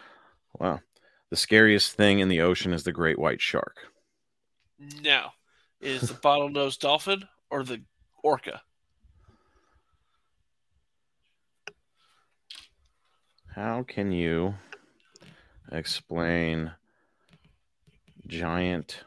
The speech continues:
Speaker 1: footprints in the forest? <laughs> In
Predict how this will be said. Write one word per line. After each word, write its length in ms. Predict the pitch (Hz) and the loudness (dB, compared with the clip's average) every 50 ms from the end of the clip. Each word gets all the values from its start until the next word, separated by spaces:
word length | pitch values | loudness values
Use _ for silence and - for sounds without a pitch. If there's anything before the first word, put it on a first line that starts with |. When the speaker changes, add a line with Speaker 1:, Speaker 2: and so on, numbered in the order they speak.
| _ _ _ _ _ _ _ _ _ _ | _ _ _ _ _ _ _ _ _ _
Speaker 1:
footprints 1080 | - - - 90 82 - - - - 76 73 76 69 - - - - - - - - - _ _ _ _ _ _ _ _ - - - - _ _ _ _ _ - _ _ _ _ _ _ _ _ _ _ _ _ _ _ _ _ _ _ _ _ _ _ _ _ - - _ - - | -20 -6 -2 -2 -2 -2 -4 -8 -6 -6 -4 -4 -6 -8 -10 -10 -8 -8 -8 -8 -10 -12 _ _ _ _ _ _ _ _ -20 -20 -20 -20 _ _ _ _ _ -20 _ _ _ _ _ _ _ _ _ _ _ _ _ _ _ _ _ _ _ _ _ _ _ _ -20 -20 _ -8 -4
in 360 | 87 85 82 82 82 80 - _ - | -4 -2 -2 -2 -4 -4 -6 _ -12
the 240 | - 69 76 80 76 | -10 -8 -6 -6 -6
forest? 840 | - - - - 90 85 80 78 76 76 - - - - - - - _ | -8 -6 -2 0 2 4 4 2 2 0 -2 -4 -8 -10 -12 -16 -16 _
<laughs> 60 | _ _ _ _ _ - - - _ _ _ _ _ _ _ _ - - - - - - - - - - - - - - - _ _ _ _ _ _ _ _ - - - - _ _ - - - - - - - - - - - _ - _ _ - - - - - - - - - - - - - - | _ _ _ _ _ -20 -20 -20 _ _ _ _ _ _ _ _ -12 -12 -12 -12 -10 -8 -6 -6 -6 -6 -8 -12 -16 -20 -20 _ _ _ _ _ _ _ _ -20 -20 -20 -20 _ _ -20 -20 -18 -18 -16 -16 -18 -20 -20 -20 -20 _ -20 _ _ -20 -18 -18 -16 -16 -16 -16 -16 -16 -18 -18 -18 -12 -8
In 280 | 95 104 110 110 104 | -6 -4 -4 -4 -4